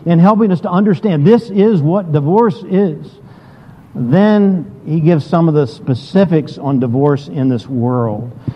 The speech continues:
So he goes from the general to the specific, and we have to take it in that way. So let's see first this general treatise on what divorce is. It, he, he's starting off with a big picture.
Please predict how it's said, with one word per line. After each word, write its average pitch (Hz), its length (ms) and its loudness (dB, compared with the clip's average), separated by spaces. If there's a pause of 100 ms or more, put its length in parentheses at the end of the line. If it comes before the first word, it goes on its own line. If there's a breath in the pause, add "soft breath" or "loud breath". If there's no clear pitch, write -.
(200 loud breath)
So 175 140 2
he 185 100 6
goes 220 360 2
from 208 200 0
the 185 100 4
general 220 800 2
to 196 140 -4
the 180 120 0
specific, 156 720 -8 (720 loud breath)
and 143 640 2
we 143 180 2
have 170 300 -2
to 156 80 -2
take 196 440 -2
it 151 200 0 (360 loud breath)
in 147 560 0
that 139 340 0
way. 135 340 -2
So 139 180 0
let's 160 220 2
see 170 280 4
first 156 460 0 (320 loud breath)
this 165 180 4
general 214 440 2
treatise 202 460 0
on 160 120 0
what 151 200 0
divorce 151 420 0
is. 160 180 0
It, 147 120 -2 (280 loud breath)
he, 190 120 4
he's 180 220 0
starting 214 360 2
off 190 160 2
with 180 100 0
a 156 40 2
big 151 500 0
picture. 139 440 -6